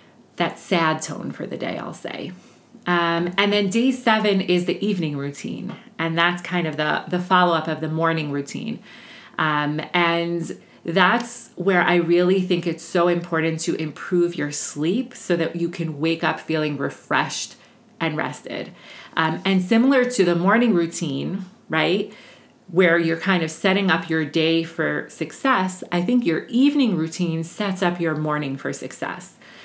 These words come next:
Um, and that's kind of where I really offer some suggestions of,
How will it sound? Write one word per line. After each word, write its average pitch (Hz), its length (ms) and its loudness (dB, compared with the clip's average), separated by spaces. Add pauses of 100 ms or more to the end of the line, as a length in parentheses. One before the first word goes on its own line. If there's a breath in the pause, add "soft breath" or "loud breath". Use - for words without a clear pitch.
(240 loud breath)
Um, 151 380 0
and 175 220 0
that's 196 300 4
kind 269 280 4
of 180 160 2
where 175 560 4 (160)
I 180 100 4
really 175 360 4
offer 170 320 2
some 160 240 -2
suggestions 151 840 -2
of, 147 280 -2